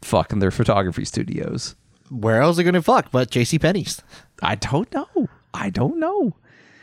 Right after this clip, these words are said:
Speaker 1: Is, is it, it, can people have sex elsewhere than J C Penney's?
Speaker 2: No. No, I mean, like, uh, like, that's, that's where, I mean, that's the only place that's allowed. So, as J-, <laughs> as, as J C Penney's dwindle, so too are sex options.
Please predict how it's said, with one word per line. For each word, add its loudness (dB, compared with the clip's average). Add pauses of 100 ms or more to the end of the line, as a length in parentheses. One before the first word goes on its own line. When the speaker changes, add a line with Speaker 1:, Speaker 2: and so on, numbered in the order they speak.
(180)
Speaker 1:
Is, 2
is 2
it, 4
it, 0
can 0
people 2
have 2
sex -2
elsewhere 0
than 0
J -2
C -4
Penney's? 0
Speaker 2:
No. 2 (360)
No, 2
I 4
mean, 2
like, 2
uh, 4
like, 0 (540)
that's, 0
that's 0
where, 2 (440)
I 0
mean, 0
that's 0
the 0
only 0
place 0
that's -2
allowed. 0 (120)
So, -8 (840)
as -2
J-, 4 (180)
<laughs> 2
as, 2 (220)
as 2
J 4
C 0
Penney's 2
dwindle, 2
so 2
too 2
are 4
sex 0
options. -2